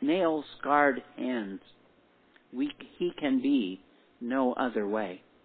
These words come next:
It is not until we gaze upon Jesus on the cross,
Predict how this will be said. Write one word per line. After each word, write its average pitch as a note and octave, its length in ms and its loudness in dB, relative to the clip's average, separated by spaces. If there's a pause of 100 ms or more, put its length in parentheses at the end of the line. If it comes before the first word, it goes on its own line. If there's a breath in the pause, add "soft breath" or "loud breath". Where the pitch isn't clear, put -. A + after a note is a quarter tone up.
(1300 soft breath)
It E3 120 -2
is D#3+ 140 2
not D#3 260 8
until C#3 340 6
we B2 180 2 (200)
gaze D3+ 360 6
upon A2 480 -2
Jesus D3 440 0
on A2 180 -2
the G2+ 80 -4
cross, C#3+ 440 4